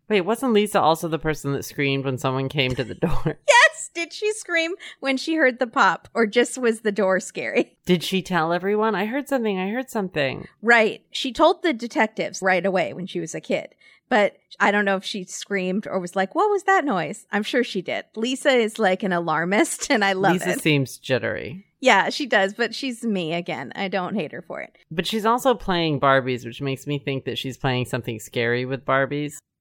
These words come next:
Speaker 2: The thing that's cute is she was, like, ten at the time, and Tara was three, and she said she was playing Barbies with Tara. So I feel like she was a really nice older cousin.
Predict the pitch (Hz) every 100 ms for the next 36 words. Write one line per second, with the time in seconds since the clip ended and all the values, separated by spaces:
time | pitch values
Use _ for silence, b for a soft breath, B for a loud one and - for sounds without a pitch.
0 | - 269 285 311 302 302 302 - - 285
1 | 277 226 208 220 - 269 269 277 - 226
2 | 190 - - - 226 247 285 302 - 311
3 | 294 311 349 - - 202 208 262 208 220
4 | 214 180 - - 202 208 233 262 180 -
5 | 202 - 190 190 185 - 180 185 180 170
6 | 175 180 180 170 190 160 175 220 247 B
7 | - 254 247 247 294 302 - 262 233 220
8 | 202 190 202 190 180 160 165 - 170 165
9 | 151 - - -